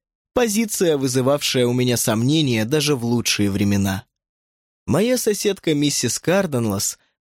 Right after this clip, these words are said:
работает на полицию и, возможно, является подругой мистера Дила Шустера, главы учреждения, которое на этой неделе называлось вроде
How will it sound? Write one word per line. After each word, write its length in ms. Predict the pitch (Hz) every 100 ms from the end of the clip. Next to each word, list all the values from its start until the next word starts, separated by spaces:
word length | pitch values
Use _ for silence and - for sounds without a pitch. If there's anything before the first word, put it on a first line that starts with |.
| -
работает 500 | 254 214 226 202 185
на 100 | 190
полицию 800 | 190 185 135 107 - 101 92 - _ _ _ -
и, 80 |
возможно, 540 | 247 208 185 196 170 156
является 560 | 139 135 156 151 -
подругой 500 | 127 110 127 151 143
мистера 420 | 120 117 - 123 120
Дила 300 | 117 135 180
Шустера, 640 | - 117 - 101 92 92 _ _ _
главы 320 | 226 240 214 196
учреждения, 920 | 151 131 120 104 139 185 131 98 87 _ _ -
которое 420 | 233 233 214 190
на 100 | 156
этой 280 | 147 131 120
неделе 460 | 120 104 131 156
называлось 640 | 139 117 120 139 147 135 -
вроде 440 | 127 131 123